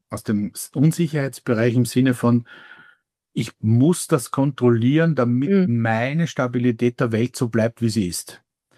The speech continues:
Speaker 1: Und wenn sich da was verändert, dann fühle ich mich nicht wohl. Wenn ich aber kontrolliere, könnte ich dieses Wohlfühlen wiederherstellen, sodass sich das für mich wieder als normal anfühlt.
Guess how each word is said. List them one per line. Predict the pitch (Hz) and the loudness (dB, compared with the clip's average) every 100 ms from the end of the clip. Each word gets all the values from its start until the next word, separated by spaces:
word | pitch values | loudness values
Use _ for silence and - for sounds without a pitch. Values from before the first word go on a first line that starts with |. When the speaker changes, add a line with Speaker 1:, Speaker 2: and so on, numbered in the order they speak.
| _ - - - - | _ -20 -20 -20 -10
Speaker 1:
Und | - 117 113 | 0 2 4
wenn | 127 151 | 2 0
sich | 156 120 | -4 -2
da | 131 131 | 0 0
was | 123 | -2
verändert, | - 120 120 151 175 175 - - | -4 -4 0 2 2 0 -6 -4
dann | 127 135 143 143 143 123 87 - 113 | -2 0 0 0 -2 -4 -8 -14 -8
fühle | - 151 | -2 0
ich | 135 | 0
mich | 135 123 120 | -2 -2 -4
nicht | 107 - | -8 0
wohl. | 117 165 208 160 | 2 4 2 0
Wenn | 139 170 | -2 -2
ich | 160 | -2
aber | 139 | -4
kontrolliere, | 123 123 120 120 120 147 170 165 | -2 -4 -2 0 2 2 0 -4
könnte | - 131 147 | -2 -2 -2
ich | 123 | -4
dieses | 139 117 110 | -6 -6 0
Wohlfühlen | 110 135 147 139 135 | 4 4 4 2 4
wiederherstellen, | 120 120 101 113 113 113 101 | 4 2 2 0 0 -4 -4
sodass | 110 104 98 | -6 -6 -4
sich | 117 | -6
das | - 113 | -4 -4
für | - | 2
mich | 123 139 | 4 4
wieder | 127 123 | 2 2
als | 113 117 | 2 2
normal | 107 104 110 | 2 2 0
anfühlt. | 85 - 90 85 | -4 -6 -10 -10